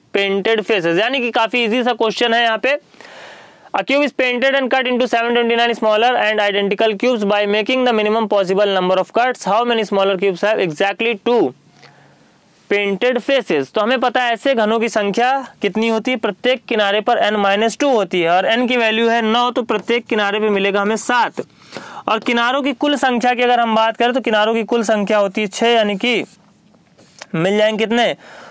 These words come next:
फ़ोर्टी नाइन ऐसे cube जिनकी केवल क्या होगी, दो सतहें। How many smaller cubes have exactly two painted faces, केवल दो सतहें क्या होंगी, Sorry यहाँ पे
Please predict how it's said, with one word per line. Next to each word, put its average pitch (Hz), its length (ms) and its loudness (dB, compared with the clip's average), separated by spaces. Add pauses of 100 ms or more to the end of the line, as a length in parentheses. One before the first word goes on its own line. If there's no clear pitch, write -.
फ़ोर्टी 202 380 0
नाइन 240 280 0
ऐसे 240 280 0
cube 254 320 0
जिनकी 220 520 0 (460)
केवल 247 420 2
क्या 247 200 0
होगी, 247 440 0 (440)
दो 220 260 2
सतहें। 240 580 0 (840)
How 220 240 2
many 262 240 2
smaller 233 340 2
cubes 226 260 0
have 233 180 2
exactly 202 580 0
two 254 200 0 (220)
painted 208 480 0
faces, 220 340 0
केवल 220 300 2
दो 226 140 4
सतहें 208 360 0
क्या 208 140 2
होंगी, 214 400 0 (840)
Sorry 165 340 0
यहाँ 202 280 2
पे 254 140 4